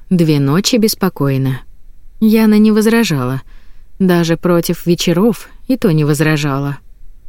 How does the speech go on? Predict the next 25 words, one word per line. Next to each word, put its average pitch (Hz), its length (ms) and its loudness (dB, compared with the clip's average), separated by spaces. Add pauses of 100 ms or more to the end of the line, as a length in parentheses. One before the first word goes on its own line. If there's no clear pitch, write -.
(180)
Жом-тигр 196 640 0
оказался 170 560 0
не 175 180 2
только 208 340 -2
хорошим 156 480 0
любовником, 139 760 -2 (260)
но 156 220 0
и 202 100 4
мужчиной. 131 720 0 (640)
Да, 143 360 0 (500)
именно 202 480 4
так, - 380 -4 (180)
с 190 100 2
большой 151 440 0
буквы. 147 440 -2 (580)
Не 202 160 4
дамским 214 500 0
угодником, 139 680 -2 (380)
а 202 100 0
мужчиной, 185 560 2
который 160 400 0
внимателен 165 720 2
к - 60 -8
своей 143 440 0
женщине. 135 680 -2